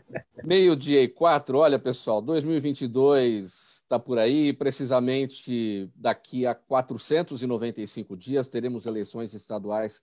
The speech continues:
e federais. Oficialmente, as campanhas só começam dois meses, há dois meses das disputas, e elas têm regras, têm muitas regras, porém, na prática, já estão nas ruas há muito tempo.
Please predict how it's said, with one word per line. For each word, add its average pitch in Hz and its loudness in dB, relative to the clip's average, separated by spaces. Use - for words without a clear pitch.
e 147 -6
federais. 120 -4
Oficialmente, 135 -2
as 123 -4
campanhas 120 -4
só 156 -2
começam 120 -4
dois 143 -6
meses, 117 -2
há 98 -14
dois 139 -4
meses 120 -2
das 101 -6
disputas, 139 -8
e 110 -4
elas 107 -2
têm 98 -6
regras, 123 -2
têm 98 -6
muitas 117 -2
regras, 127 -2
porém, 185 0
na 175 2
prática, 165 0
já 139 -4
estão 147 -4
nas 127 -8
ruas 143 -4
há 135 -2
muito 135 -4
tempo. 104 -8